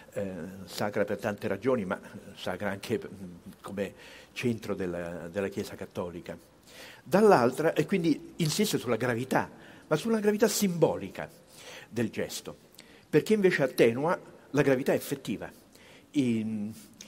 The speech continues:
il bol-, il primo bollettino ufficiale ammette do-, dopo pochi giorni settecentodiciassette morti e milleseicento feriti.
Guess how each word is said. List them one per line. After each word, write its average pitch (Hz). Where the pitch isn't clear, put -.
il 131
bol-, 139
il 139
primo 165
bollettino 127
ufficiale 170
ammette 127
do-, 110
dopo 107
pochi 117
giorni 139
settecentodiciassette 139
morti 110
e 107
milleseicento 104
feriti. 80